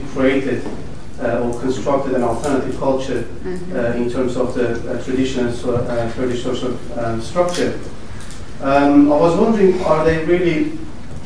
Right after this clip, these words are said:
Speaker 1: created this sort of alternative culture, uh,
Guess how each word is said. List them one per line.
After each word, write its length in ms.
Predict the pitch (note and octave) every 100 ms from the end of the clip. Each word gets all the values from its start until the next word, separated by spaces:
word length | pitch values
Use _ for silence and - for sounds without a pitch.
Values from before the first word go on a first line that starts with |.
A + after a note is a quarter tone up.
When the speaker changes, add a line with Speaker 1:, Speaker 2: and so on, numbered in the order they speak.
| - -
Speaker 1:
created 640 | D#3 D#3+ F#3 - C#3 -
this 240 | C3 C3
sort 220 | C#3+ B2+ C3
of 200 | B2+ -
alternative 640 | C3 B2+ C3+ B2+ B2+ B2+
culture, 480 | D3+ D3+ C#3+ B2 A2+ - - - - -
uh, 100 | B2